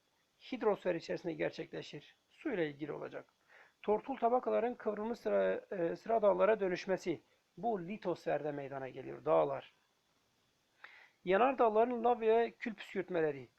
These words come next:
litosfer. Okyanus kıyılarında gelgitin olması, bakın gelgit suda meydana gelen bir olay. Farklı sıcaklığa sahip hava kütlelerinin cephe oluşturması, bu, e, şey atmosferdir.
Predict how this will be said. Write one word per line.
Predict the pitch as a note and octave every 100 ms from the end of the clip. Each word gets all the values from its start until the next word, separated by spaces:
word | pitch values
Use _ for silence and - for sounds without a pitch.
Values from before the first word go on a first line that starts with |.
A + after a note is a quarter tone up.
| -
litosfer. | E3+ G#3 F3 D3 - C3 - _ _ _ _ _ _ _ -
Okyanus | F#3+ - G#3 B3+ -
kıyılarında | A3+ G#3+ G3+ G3+ A#3+
gelgitin | F#3 F#3+ F#3+ F#3+ - A#3
olması, | G#3+ F#3 E3+ E3+
bakın | E3 E3 D3+
gelgit | C#3 F#3 F3+ F3 E3
suda | - F3+ G3
meydana | F#3 E3 D#3+
gelen | D3+ D#3 C#3+
bir |
olay. | D#3 D3 F#3+ G3 - _ _ - _
Farklı | - F3+ F3+ - C#4+
sıcaklığa | B3+ A3+ A3 A#3+ B3
sahip | A#3 F3+
hava | G3 A#3+
kütlelerinin | - A#3 G#3+ B3
cephe | F3+ F3+ A3+
oluşturması, | A3+ A3 - G#3 G#3 - A#3 A#3 _ _ _ -
bu, | G#3 B3 A#3+ - D#3
e, | D#3 D#3 D3+ D3 D3 D3
şey | D3 F3+ F#3
atmosferdir. | G3 G3+ A3+ G#3+ A#3 A3+ G#3+ A3+